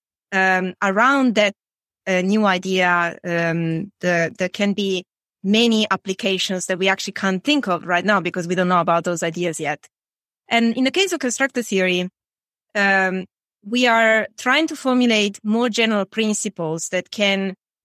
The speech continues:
describe the way in which information works. And I think this is, um, very important, uh, piece of, um, kind of theoretical, uh, study because,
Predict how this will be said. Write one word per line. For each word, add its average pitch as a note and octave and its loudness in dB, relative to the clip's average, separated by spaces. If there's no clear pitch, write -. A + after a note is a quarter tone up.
describe A#3 0
the G#3 -2
way G3+ 2
in G3+ 0
which F#3+ -4
information F#3 -4
works. D3+ -8
And F#3+ -4
I F#3+ -2
think B3+ -2
this G#3+ -2
is, G#3 -4
um, F3+ -2
very B3 4
important, A3+ 0
uh, F#3 2
piece G#3+ -2
of, F#3 -4
um, F3 0
kind F3 -4
of E3 -8
theoretical, G3 -2
uh, E3 -2
study G3+ 2
because, G3 -2